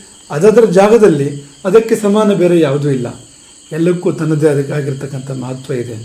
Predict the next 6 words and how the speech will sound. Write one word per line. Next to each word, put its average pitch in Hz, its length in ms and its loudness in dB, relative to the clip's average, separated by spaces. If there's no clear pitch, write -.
ಹಾಗಾಗಿ 254 420 -6
ಅಹಮಪಿ 202 580 -2
ಪಂಡಿತ, 165 440 -4
ಅನೇಕರು 254 600 2
ಪಂಡಿತರಿದ್ದಾರೆ 175 680 2
ಪ್ರಪಂಚದಲ್ಲಿ 139 640 -6